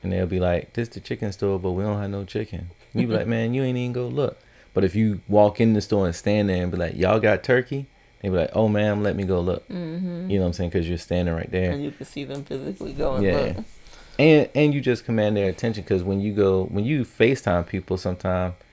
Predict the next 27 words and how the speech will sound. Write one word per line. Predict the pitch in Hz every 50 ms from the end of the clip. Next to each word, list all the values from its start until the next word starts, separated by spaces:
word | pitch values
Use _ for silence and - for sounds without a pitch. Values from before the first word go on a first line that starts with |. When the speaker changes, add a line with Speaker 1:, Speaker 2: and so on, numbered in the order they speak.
| _ _ _ _ -
Speaker 1:
they | - 123
still | 117 - 123 117 110
have | 104 104 101 92 92
their | 95 92 87 -
environment | - 87 85 80 87 90 90 90 90 87 82 82
around | 85 82 87 87 87 87
them, | 82 82 85
just | 95 98 95
like | 107 87 -
when | 87 90
you're | 85 87 85
on | 82 80
the | 78
phone. | - - 87 87 87 85 82 82 -
Speaker 2:
Yep. | - 175 175 180 - - _ -
Speaker 1:
And | - 90 90 85 82 - - -
they | - 95 98
get | 87 90 82
distracted | - 82 87 - - 98 101 95 92 - 95 85 -
by | 92 92 90
stuff | 90 - - 92 92 90 90 90 87 - -
and | 87 90 87
all | 85 85
that | 87 85 82 -
kind | - 90 87
of | 85
stuff. | - - - 90